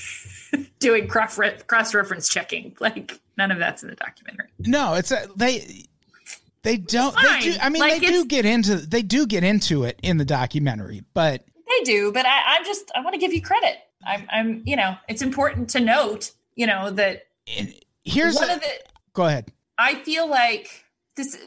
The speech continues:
Speaker 1: you know, I said kind of at the top of this portion of the podcast that I'm of two minds of this.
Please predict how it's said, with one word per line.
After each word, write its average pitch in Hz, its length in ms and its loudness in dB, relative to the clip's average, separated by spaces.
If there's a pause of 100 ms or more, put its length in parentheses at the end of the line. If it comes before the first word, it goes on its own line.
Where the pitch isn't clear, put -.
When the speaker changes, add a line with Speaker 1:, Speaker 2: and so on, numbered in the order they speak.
(140)
Speaker 1:
you 262 100 0
know, 220 100 2
I 220 120 0
said 233 400 -4
kind 233 160 0
of 196 80 -4
at 185 100 -10
the 185 60 -2
top 185 300 -2
of 170 60 -12
this 175 160 -8
portion - 540 -10
of 165 180 -6
the 165 240 -8 (220)
podcast 165 500 -4
that 180 100 -2
I'm 180 160 -2 (100)
of 190 240 -2
two 185 180 -6
minds 165 340 -2
of 156 160 -10
this. - 360 -4